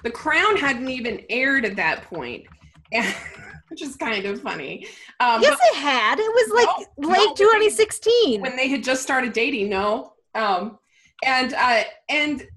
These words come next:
Speaker 1: I don't know.
Speaker 2: When
Speaker 1: I
Speaker 2: did they start dating, Rachel?
Speaker 1: What's that?
Speaker 2: When
Speaker 1: They
Speaker 2: did they
Speaker 1: started
Speaker 2: start
Speaker 1: dating
Speaker 2: dating?
Speaker 1: at the very beginning of that year, not at the end when, when The Crown aired.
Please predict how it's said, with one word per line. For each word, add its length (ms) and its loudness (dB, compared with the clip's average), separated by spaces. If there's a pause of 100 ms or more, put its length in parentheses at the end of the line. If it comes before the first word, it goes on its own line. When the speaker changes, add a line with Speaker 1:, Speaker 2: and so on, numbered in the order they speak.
(180)
Speaker 1:
I 160 0
don't 120 0
know. 220 -2
Speaker 2:
When 120 4
Speaker 1:
I 40 2
Speaker 2:
did 100 4
they 120 0
start 260 2
dating, 460 -2 (120)
Rachel? 560 -6 (120)
Speaker 1:
What's 180 -14
that? 320 -4 (400)
Speaker 2:
When 160 0
Speaker 1:
They 60 -2
Speaker 2:
did 60 -8
they 80 0
Speaker 1:
started 260 0
Speaker 2:
start 20 -4
Speaker 1:
dating 300 -2
Speaker 2:
dating? 20 -14
Speaker 1:
at 140 -18
the 280 -16 (100)
very 480 -4
beginning 720 -6
of 220 -4
that 240 -2
year, 260 -4
not 280 -4
at 120 -8
the 220 -8
end 180 -6
when, 340 -12
when 120 -8
The 80 -10
Crown 320 -10
aired. 340 -12